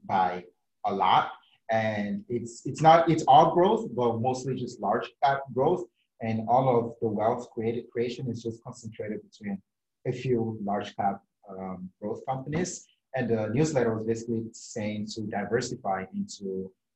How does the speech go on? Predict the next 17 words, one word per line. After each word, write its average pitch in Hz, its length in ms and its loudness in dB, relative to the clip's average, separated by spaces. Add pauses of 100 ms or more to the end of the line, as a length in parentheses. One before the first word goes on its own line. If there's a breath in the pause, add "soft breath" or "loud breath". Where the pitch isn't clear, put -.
(200)
uh, 95 180 2
small 117 540 0
value 120 560 0 (220)
as 135 160 -6
well, 180 340 2 (440)
uh, 104 160 0
just 123 180 -4
to - 60 -10
get, 123 120 2
like, 110 180 0
a 107 160 -6
full 104 200 -4
exposure 98 480 -6
to - 140 -16
the 92 80 -12
market. 95 340 -4
So - 380 2